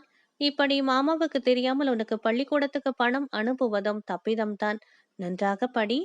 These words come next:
உன் அன்புள்ள அக்கா ரங்கமணி." கடிதத்தை சுக்கல் சுக்கலாக கிழித்து மேஜை கடியில் போட்டாள் தர்மநாயகி. வருகின்ற லீவுக்கு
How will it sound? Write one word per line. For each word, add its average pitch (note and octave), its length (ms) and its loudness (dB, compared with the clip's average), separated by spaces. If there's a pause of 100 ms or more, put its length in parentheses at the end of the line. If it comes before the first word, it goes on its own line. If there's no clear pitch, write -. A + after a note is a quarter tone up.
(140)
உன் A3+ 240 -2
அன்புள்ள A3+ 480 0
அக்கா A3+ 280 0 (200)
ரங்கமணி." G#3 600 -4 (600)
கடிதத்தை D#4 560 2
சுக்கல் D4 400 0
சுக்கலாக A3+ 500 0
கிழித்து G#3+ 440 -2
மேஜை A#3 380 0
கடியில் G#3 420 -2
போட்டாள் G#3 380 -2
தர்மநாயகி. G#3 720 -2 (480)
வருகின்ற D4+ 500 4
லீவுக்கு A#3 520 0